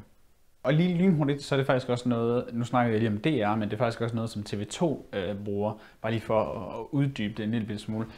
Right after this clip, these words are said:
Øhm, T V to, de tilrettelægger faktisk deres programpakke, sådan så deres kommunikation på forskellige medier, de bliver til en s-, en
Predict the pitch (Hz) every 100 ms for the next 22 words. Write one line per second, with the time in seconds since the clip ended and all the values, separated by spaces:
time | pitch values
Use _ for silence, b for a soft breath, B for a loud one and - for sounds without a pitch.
0 | B B 110 107 104 104 104 82 120 127
1 | 117 160 117 117 139 110 110 131 123 98
2 | 90 101 104 104 101 95 107 - 107 110
3 | 107 107 95 98 - 131 110 104 - 95
4 | B B - 104 101 - 117 104 - 131
5 | 110 98 - 113 110 113 104 98 113 104
6 | 107 104 101 107 101 - 104 - - 104
7 | 110